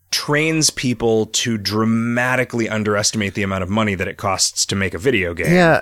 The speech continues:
Speaker 2: and, and that's a thing that, like, I, I have no firsthand experience with this because, like,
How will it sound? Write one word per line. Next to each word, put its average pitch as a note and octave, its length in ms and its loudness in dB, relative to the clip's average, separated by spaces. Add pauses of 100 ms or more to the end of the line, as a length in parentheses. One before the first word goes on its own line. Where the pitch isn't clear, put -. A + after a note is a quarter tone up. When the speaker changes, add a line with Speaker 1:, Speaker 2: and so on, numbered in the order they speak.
Speaker 2:
and, D#3 260 4 (140)
and D#3 160 4
that's G3+ 220 4
a A3 60 6
thing F#3 300 6
that, C#3 140 6
like, A#2 400 2 (840)
I, C3 320 4
I B2+ 120 4
have F3 200 6
no E3 160 8
firsthand D3 760 2
experience C#3 440 2
with D3 120 0
this D#3 160 4
because, B2 280 4
like, A2+ 320 4